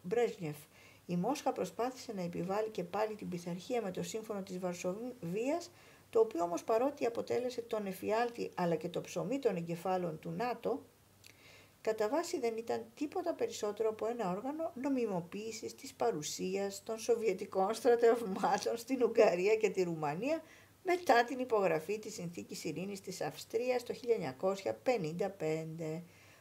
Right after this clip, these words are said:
Ούτε αυτό, ούτε η Κομεκόν μπορούσαν να αναστήσουν την πειθαρχία που επικρατούσε στα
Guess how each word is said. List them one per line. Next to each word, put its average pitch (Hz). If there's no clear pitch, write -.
Ούτε 202
αυτό, 143
ούτε 220
η 170
Κομεκόν 196
μπορούσαν 185
να 202
αναστήσουν 180
την 175
πειθαρχία 175
που 185
επικρατούσε 175
στα -